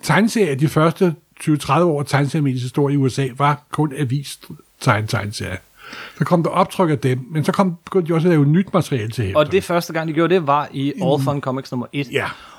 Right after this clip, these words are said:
Speaker 2: Og, øh, og det, er jo s-, det kunne sagtens betale sig, viste det sig. Øh, så de begyndte at prøve andre ting af, øh, og mest berømt selvfølgelig. Først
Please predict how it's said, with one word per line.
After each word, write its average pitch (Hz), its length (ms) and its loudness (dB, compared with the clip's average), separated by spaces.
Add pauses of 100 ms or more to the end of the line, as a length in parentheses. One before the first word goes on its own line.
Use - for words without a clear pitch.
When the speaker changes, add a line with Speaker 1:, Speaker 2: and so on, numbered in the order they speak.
(200)
Speaker 2:
Og, 135 340 2
øh, 131 300 0
og 131 80 -8 (500)
det, - 80 -12
er 113 40 -2
jo 147 80 0
s-, - 360 -10
det 117 100 -8
kunne 120 120 -12
sagtens 220 360 -2
betale 135 340 -2
sig, 110 140 -6
viste 117 220 -2
det 127 80 -4
sig. 131 260 0 (400)
Øh, 120 60 0
så 139 240 2
de 135 160 0
begyndte 156 300 -2
at - 60 -6
prøve 147 180 4
andre 147 180 0
ting 147 240 -4
af, 147 260 -4
øh, 120 340 4
og 120 80 -2
mest 147 200 -4
berømt 127 360 -4
selvfølgelig. 123 360 -6
Først 170 240 0